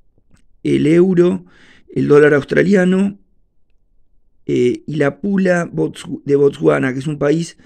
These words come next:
cercano a Zimbabue. Em, en el anverso, aquí podemos ver este billete, podemos ver las rocas de equilibrio de Chiremba en el Parque Nacional de Matopos.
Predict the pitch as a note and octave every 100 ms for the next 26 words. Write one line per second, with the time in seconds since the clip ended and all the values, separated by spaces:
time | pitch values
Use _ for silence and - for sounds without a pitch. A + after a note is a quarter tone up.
0 | - _ _ - C3+ C3 E3 D#3+ D#3+ D3
1 | - D3 C#3+ - C3 B2+ B2 A2 A2 G#2+
2 | _ _ _ _ _ - _ _ _ _
3 | E3 E3 E3 E3 D#3 D#3+ - _ _ _
4 | _ _ _ _ _ _ _ - C#3 D3
5 | E3+ G3+ G3 G#3 G3+ G3+ - _ C#3 D#3
6 | D3 C#3+ C#3+ D3+ D#3 D3 D3+ E3+ F3 E3+
7 | C#3 D3+ D3 D3+ D#3 D3+ D#3+ E3+ F3 F3
8 | - _ - - - D#3 D3 C#3+ D#3+ F#3
9 | F#3 F#3 E3 D3 C#3+ E3 F#3 G3+ F#3 F3
10 | F3+ G3+ _ _ _ _ _ _ _ _
11 | _ D3 C#3 C3+ E3 E3 E3 D3 - D#3
12 | E3 E3+ F3 - - D#3 D#3+ D#3+ - C3+
13 | C#3+ C#3 D#3+ C#3+ A2+ B2 - -